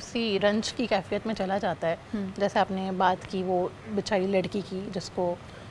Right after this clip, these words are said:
Speaker 1: आ, मार दिया उसके भाई और बाप ने। मतलब हम कहाँ जा रहे हैं? हम वही जाहिलियत के दौर में जा रहे हैं जो हमारा पहले, <clears throat> पहले,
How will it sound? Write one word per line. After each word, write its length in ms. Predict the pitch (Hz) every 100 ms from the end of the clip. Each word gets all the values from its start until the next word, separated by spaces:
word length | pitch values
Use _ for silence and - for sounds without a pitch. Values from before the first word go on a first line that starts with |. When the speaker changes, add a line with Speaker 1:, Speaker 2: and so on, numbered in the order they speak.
| - -
Speaker 1:
आ, 300 | 190 190 190
मार 280 | 196 190 196
दिया 180 | 196 214
उसके 200 | - 220
भाई 260 | 185 190 190
और 120 | 190
बाप 240 | 180 170 180
ने। 100 | 226 - - - -
मतलब 280 | 233 262 262
हम 180 | 277 269 - - - - - - -
कहाँ 220 | 233 285
जा 160 | 247 175
रहे 100 | 196
हैं? 60 |
हम 120 | 214 220
वही 260 | 226 269 233
जाहिलियत 480 | 214 196 190 262
के 80 | -
दौर 200 | 226 196
में 120 | 196 220
जा 200 | 185 180
रहे 100 | 180
हैं 100 | 185 - - -
जो 120 | 208
हमारा 240 | 202 190 196
पहले, 260 | 196 190
<clears throat> 520 | 196 - - - 226 196
पहले, 320 | 190 190